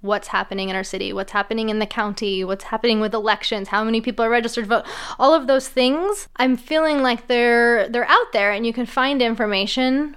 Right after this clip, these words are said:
but it's not as transparent and easy as one would think. And so, th-, again, that creates the image that maybe our council people aren't accessible or aren't available or don't wanna hear what people say. Not that they actually don't, it just looks that way.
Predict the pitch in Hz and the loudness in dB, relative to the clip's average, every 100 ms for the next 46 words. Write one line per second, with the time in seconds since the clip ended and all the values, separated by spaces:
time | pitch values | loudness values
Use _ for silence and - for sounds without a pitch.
0 | - 220 196 220 220 220 214 - 214 - | -12 -10 -2 0 2 2 0 -4 -6 -2
1 | 240 254 262 233 - - 214 208 - 220 | 2 2 2 0 -4 -6 -6 -6 -8 -6
2 | 196 202 208 190 208 196 262 311 370 214 | -4 -4 -6 -4 -4 -2 -2 0 -2 -2
3 | 208 208 196 208 196 196 196 - 262 - | -2 -4 -4 -4 -2 -2 -4 0 0 0
4 | 226 208 226 208 226 254 247 240 226 - | -4 0 2 2 2 2 2 2 0 -2
5 | - 247 247 247 247 - - 220 294 330 | -6 -2 2 2 0 -8 -4 0 2 4
6 | 269 214 208 214 - - - 220 214 208 | 4 4 2 0 -4 -4 0 4 6 6
7 | 202 - 214 214 208 196 202 208 202 202 | 4 0 -2 0 2 0 0 -2 -2 -6
8 | 220 208 - - 190 - - 220 220 196 | -8 -6 -6 -4 -4 -6 -10 -10 -4 -4
9 | 185 - - - 92 92 - 202 - 196 | -4 -6 -6 -2 0 0 0 -2 -2 -2
10 | 196 190 185 190 196 202 269 202 214 196 | 0 0 0 -2 0 2 0 0 -4 -4
11 | 202 185 165 - 208 190 - 190 220 226 | -4 -4 -6 -8 -8 -8 -6 -2 0 0
12 | 208 214 - 226 247 - 202 180 165 165 | -2 -2 0 0 0 -4 -6 -4 -6 -6
13 | 175 202 202 196 208 226 - 202 - - | -6 -2 -2 -2 -2 -2 -2 -4 -4 -4
14 | - - | -4 -6